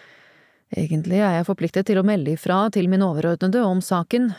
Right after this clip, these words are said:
men så langt har jeg nølt med det. Jeg ville nemlig fortelle det til dem først, madam Lund.» «Takk skal De ha, herr postmester.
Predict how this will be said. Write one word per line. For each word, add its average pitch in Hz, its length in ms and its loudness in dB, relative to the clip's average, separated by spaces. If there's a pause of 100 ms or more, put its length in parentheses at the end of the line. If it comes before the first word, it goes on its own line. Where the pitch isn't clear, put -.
(140)
men 175 320 -2
så 175 320 -4
langt 208 280 0
har 185 140 0
jeg 202 220 2
nølt 196 560 -2
med 226 160 0
det. 147 100 0 (800)
Jeg 165 160 -2
ville 156 180 0
nemlig 151 280 0
fortelle 151 340 -2
det 156 140 -2
til 180 160 0
dem 170 240 0
først, - 480 -4 (280)
madam 151 260 0
Lund.» - 180 -8 (1600)
«Takk - 240 -8
skal 220 280 -2
De 220 120 2
ha, 190 240 0
herr 233 160 -4
postmester. 233 500 -4